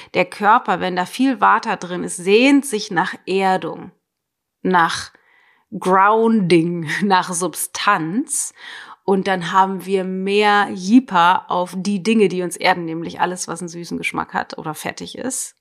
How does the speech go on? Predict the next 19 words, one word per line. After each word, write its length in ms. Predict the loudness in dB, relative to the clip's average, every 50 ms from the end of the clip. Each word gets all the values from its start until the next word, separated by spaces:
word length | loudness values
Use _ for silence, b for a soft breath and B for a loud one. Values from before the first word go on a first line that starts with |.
| _ B B B B B B B B B B B B B -4
Auf 160 | -4 -2 0
der 160 | 0 0 0
einen 260 | 0 0 0 -2 -2
Seite 480 | 0 2 2 2 2 0 -2 -4 -6 -4
und 60 | -4
auf 120 | -6 -6
der 200 | -6 -6 -4 -2
anderen 260 | -2 0 0 0 -2 -2
Seite 320 | -2 -4 -4 -6 -8 -10
sind 180 | -10 -10 -10 -10
das 140 | -8 -8
aber 220 | -8 -8 -6 -6 -4
nicht 480 | -4 -4 -2 -2 -4 -4 -6 -8 -10
die 120 | -8 -4 -2
Dinge, 280 | -2 0 0 -2 -2
die 80 | -4 -6
natürlich 480 | -6 -8 -8 -8 -10 -10 -10 -10 -8 -2
nachhaltig 1160 | 2 4 4 4 4 4 2 -2 -4 -2 0 0 0 0 0 -2 -4 -8 -10 -10 -12 -10 -8
wirken. 600 | -8 -6 -6 -6 -6 -4 0 0 0 0 -2